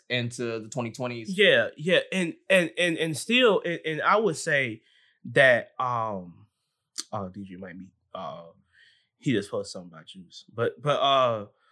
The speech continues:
Speaker 2: but, but yeah, he, she,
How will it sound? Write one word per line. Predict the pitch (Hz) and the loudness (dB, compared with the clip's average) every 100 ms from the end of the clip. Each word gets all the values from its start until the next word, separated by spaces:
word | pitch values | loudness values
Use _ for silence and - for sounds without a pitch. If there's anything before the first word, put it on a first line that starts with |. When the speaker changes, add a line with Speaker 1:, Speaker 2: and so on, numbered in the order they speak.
| _ _ _ - 123 | _ _ _ -20 2
Speaker 2:
but, | 143 127 95 - _ _ - | 6 6 4 -2 _ _ -2
but | 143 | 2
yeah, | 139 185 | 4 4
he, | 123 120 - _ _ _ _ | 2 -2 -16 _ _ _ _
she, | - - - - 254 294 277 226 190 | -2 0 0 2 2 2 0 0 -2